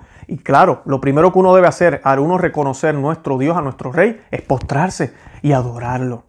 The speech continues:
Es lo que debemos hacer cuando hacemos oración, ¿verdad? Debemos, primero que nada, alabarlo, debemos adorarlo y debemos agradecer. Luego de eso debemos pedir perdón por todos los pecados que hemos cometido, por las cosas que hemos hecho mal,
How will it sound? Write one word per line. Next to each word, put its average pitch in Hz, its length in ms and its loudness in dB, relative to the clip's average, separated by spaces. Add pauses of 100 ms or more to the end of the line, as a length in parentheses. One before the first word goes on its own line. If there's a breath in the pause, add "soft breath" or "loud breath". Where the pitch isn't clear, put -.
(120)
Es 143 140 2
lo 190 120 8
que 180 80 4
debemos 156 300 4
hacer 156 200 0
cuando 151 180 -2
hacemos 143 360 -8
oración, 135 520 0
¿verdad? 147 340 0 (200 loud breath)
Debemos, 143 500 2
primero 143 420 2
que 143 140 0
nada, 170 440 0 (180)
alabarlo, 135 680 0 (240 soft breath)
debemos 139 520 0
adorarlo 147 720 2 (220 loud breath)
y 151 100 0
debemos 139 420 2
agradecer. 127 720 -6 (320 loud breath)
Luego 170 300 6
de 156 100 6
eso 180 200 0
debemos 147 260 2
pedir 143 340 0
perdón 135 600 2 (160)
por 135 180 -6
todos 180 220 2
los 196 100 0
pecados 143 400 -2
que - 100 -12
hemos 151 160 -8
cometido, 143 460 -4
por 135 140 -4
las 123 140 -10
cosas 190 360 -2
que - 100 -10
hemos 135 220 -10
hecho 135 260 -8
mal, 131 200 -6